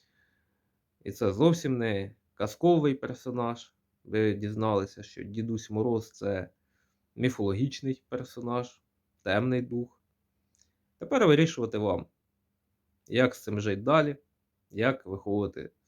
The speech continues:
своїх дітей. Я свій шлях обрав, <laughs> скажімо так. Тому, кому була цікава інформація,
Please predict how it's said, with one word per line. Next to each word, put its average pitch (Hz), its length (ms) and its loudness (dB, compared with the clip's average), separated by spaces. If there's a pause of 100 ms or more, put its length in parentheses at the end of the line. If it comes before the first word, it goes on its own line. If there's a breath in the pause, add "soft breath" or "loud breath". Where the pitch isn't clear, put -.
(120)
своїх 95 260 -8
дітей. 87 400 -12 (1000)
Я 151 200 2
свій 147 220 -6
шлях 104 520 -6
обрав, - 720 -8 (300)
<laughs> - 400 -20
скажімо 90 500 -8
так. - 360 -10 (960)
Тому, 208 420 2 (360)
кому 156 240 4
була 117 440 6 (300)
цікава 113 380 0
інформація, 117 680 -2